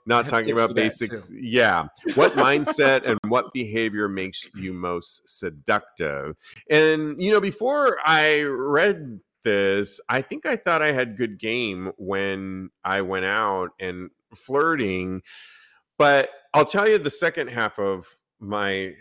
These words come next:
Speaker 1: tra-, thing that I do that I don't really think
Speaker 2: Okay.
Speaker 1: is flirting anymore. But the first thing that came to mind was I was at the Eagle here in New York City about a week ago, and I met a guy,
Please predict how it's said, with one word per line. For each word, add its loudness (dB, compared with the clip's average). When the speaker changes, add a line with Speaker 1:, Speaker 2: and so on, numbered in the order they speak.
Speaker 1:
tra-, -2
thing -2
that 2
I 0
do -2
that 0
I 4
don't 0
really 2
think -6
Speaker 2:
Okay. -10
Speaker 1:
is -20
flirting -2
anymore. -4
But -2
the 0
first -2
thing -2
that -2
came -6
to -4
mind 0
was 0
I 0
was -6
at -4
the -4
Eagle -2
here -6
in -6
New -6
York -6
City -6
about -4
a -6
week -10
ago, -4
and -6
I -4
met -2
a -2
guy, 0